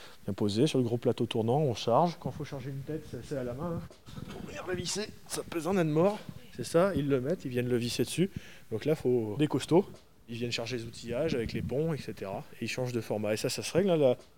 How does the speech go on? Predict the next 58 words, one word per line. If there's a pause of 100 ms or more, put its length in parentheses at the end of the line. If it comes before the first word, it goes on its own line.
(240)
Là,
on
vient
charger,
on
met
de
la
graisse.
Et (360)
on
chauffe
juste
le
lopin
pour
que
la
graisse
accroche. (760)
Il
arrive
là-bas,
il
doit
être
à
quarante
degrés, (100)
donc
à
froid. (280)
Et
on
vient
le
forger
à,
à,
à
froid. (460)
Et
rien
que
l'échauffement
des
molécules
pendant
le
filage, (100)
le
tube
ressort
à
deux
cent
cinquante
degrés.